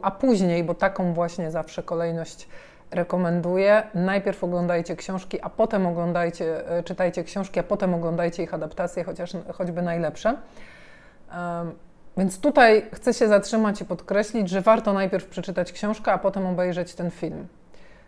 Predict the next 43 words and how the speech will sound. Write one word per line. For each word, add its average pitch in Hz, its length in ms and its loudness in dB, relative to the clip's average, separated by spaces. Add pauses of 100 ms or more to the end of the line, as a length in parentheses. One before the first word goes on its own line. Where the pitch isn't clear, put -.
(420)
To 302 100 8
w 320 40 6
ogóle 277 260 8
zjawisko 220 460 2
gaslightingu, 196 880 4
bo 175 120 -2
tak 190 180 0
się 190 120 -4
to 175 440 2 (140)
z 165 80 -4
języka 180 520 -2
angielskiego 175 720 -2
nazywa, 170 600 2 (960)
e, 175 180 -8 (100)
to 269 100 6
jest 262 300 4
zjawisko, 226 560 4
nad 208 240 2
którym 196 500 0 (100)
uczeni, 214 640 4
naukowcy, 196 800 0
psychologowie, 185 800 2
psychiatrzy 180 720 -4
debatują 196 640 2
od 185 160 0
dawna. 175 440 2
Ono 247 180 4
nie 320 260 6
jest 185 260 4
znane 185 460 2
dawno. 170 580 2
Ja 202 100 2
nie 196 140 0
dam 185 160 2
sobie 175 240 -4
w 175 60 -8
tej 185 140 -4
chwili 185 280 -2
ręki 190 340 -2
uciąć, 196 400 -4
ale 175 200 0
sądzę, 185 440 -2
że, 180 300 0